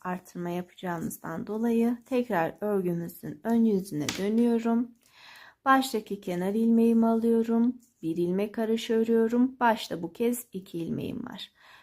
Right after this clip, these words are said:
Üçüncü ilmeğimi gizli artırma olarak artırma ilmeği yapıyorum. Yine on altı ilmek sayıyorum. Üç,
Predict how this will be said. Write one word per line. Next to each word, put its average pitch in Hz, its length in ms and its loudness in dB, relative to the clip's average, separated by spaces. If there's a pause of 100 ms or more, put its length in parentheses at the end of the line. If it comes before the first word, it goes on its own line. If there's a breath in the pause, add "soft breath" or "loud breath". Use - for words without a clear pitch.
(140)
Üçüncü 277 520 4
ilmeğimi 196 1040 0 (100)
gizli 214 360 -2
artırma 156 600 0
olarak - 600 -2 (360)
artırma 185 440 -2
ilmeği 143 420 -4
yapıyorum. 233 680 0 (540 loud breath)
Yine 302 200 8
on 220 160 6
altı 170 360 2
ilmek 185 320 -2
sayıyorum. - 680 -6 (500)
Üç, 190 460 -2